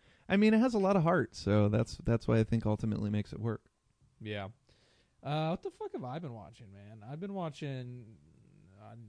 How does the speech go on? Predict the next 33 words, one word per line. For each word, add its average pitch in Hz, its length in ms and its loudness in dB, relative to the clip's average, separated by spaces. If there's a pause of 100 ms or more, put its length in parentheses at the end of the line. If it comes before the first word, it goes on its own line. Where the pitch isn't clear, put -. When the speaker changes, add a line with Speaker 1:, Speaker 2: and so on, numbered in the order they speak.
Speaker 2:
I 135 60 -8
don't 196 80 -6
think 190 140 -12
anything 120 340 -10
new. 107 380 -10 (100)
I'm, 117 160 -12
I'm 123 100 -10
making 151 260 -8
Jenna 113 220 -8
go 110 140 -8
through 104 380 -8 (840)
Buffy 120 220 -6
the - 40 -12
Vampire 113 460 -12
Slayer. 104 260 -18 (140)
Speaker 1:
Ooh, 110 460 8
Speaker 2:
Finally, 104 400 2
Speaker 1:
that's 110 240 -2
Speaker 2:
so 104 60 -10
Speaker 1:
good. 101 220 -2 (400)
Speaker 2:
I'm 131 120 -6
rewatching 123 380 -4
that 113 180 -8 (100)
again. 104 440 -10
Speaker 1:
It's 98 100 -12
been 180 160 4
so - 180 2
long 107 240 6
since 110 180 -4
I 113 40 6
Speaker 2:
Um, 110 80 4
Speaker 1:
watched 107 260 2
Buffy. 120 340 -2